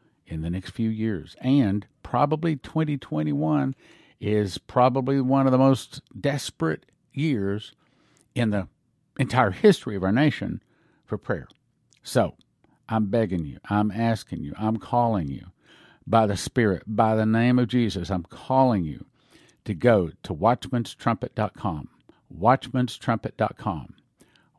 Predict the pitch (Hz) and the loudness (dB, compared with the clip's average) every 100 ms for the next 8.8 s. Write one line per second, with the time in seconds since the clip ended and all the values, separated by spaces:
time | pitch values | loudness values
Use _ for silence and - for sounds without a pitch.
0 | 76 95 131 - 131 123 - 117 113 107 | -4 0 0 0 -2 -2 -2 -4 -2 -2
1 | 113 104 - 90 76 85 113 - 139 131 | -2 -2 -2 -4 -4 -6 -8 0 2 4
2 | 127 101 - _ _ _ _ _ 113 139 | 2 0 -4 _ _ _ _ _ -4 0
3 | 131 - - 135 123 - 131 127 - 107 | 0 -4 -2 0 0 0 0 0 -2 -4
4 | 110 - 120 123 113 - - 123 117 113 | -2 -2 0 0 -2 -6 -4 -4 -2 -4
5 | - 107 92 98 90 101 101 104 104 104 | -4 -2 0 0 0 0 0 -2 -2 -4
6 | - 135 131 98 104 - - _ _ _ | -2 0 2 2 0 -6 -16 _ _ _
7 | _ - 85 - 147 151 143 139 - - | _ -12 -12 -6 0 2 2 -2 -4 -4
8 | 127 135 127 107 107 110 110 | 0 0 0 -2 -2 -6 -12